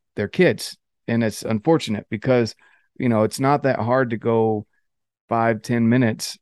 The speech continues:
and you can find different trailheads that you can just go a quarter of a mile, you know, with the kids, or you can grab a used backpack out of, uh, you know, Plato's closet or whatever, and, and carry your kids if they're too young to walk. Um, you know, there's so many options out there,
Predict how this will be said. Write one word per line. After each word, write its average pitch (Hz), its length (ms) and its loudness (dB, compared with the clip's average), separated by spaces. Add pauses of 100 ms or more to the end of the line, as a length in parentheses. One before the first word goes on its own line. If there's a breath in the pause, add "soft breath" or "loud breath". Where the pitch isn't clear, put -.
and 113 220 2
you 110 80 0
can 110 160 -2
find 123 260 0
different 113 260 -2
trailheads 120 500 0
that 117 120 -6
you 120 100 -6
can 143 100 -4
just 147 180 -8
go 170 380 0
a 120 120 -4
quarter 160 240 2
of 143 60 -2
a 139 60 2
mile, 123 380 -2 (200)
you 107 80 -2
know, 104 140 0
with 104 140 -6
the 104 60 -6
kids, 107 400 -4
or 110 220 2 (320 soft breath)
you 110 120 -8
can 117 140 -2
grab 127 240 4
a 120 60 4
used 117 300 2
backpack 113 640 -2 (400)
out 107 160 2
of, 104 240 0
uh, 98 320 -2
you 101 80 -6
know, 101 120 -2
Plato's 123 400 0
closet 120 460 2
or 98 120 -2
whatever, 104 420 0
and, 104 400 -2
and 104 260 -2 (100)
carry 123 260 4
your 113 120 0
kids 117 300 -2
if 104 80 -10
they're 104 140 -2
too 117 160 -4
young 117 220 0
to 104 60 -2
walk. 107 360 0 (420 soft breath)
Um, 110 260 0
you 117 80 0
know, 117 120 2
there's 110 180 -4
so 135 140 0
many 135 140 2
options 110 420 0
out 104 160 -4
there, 104 220 -2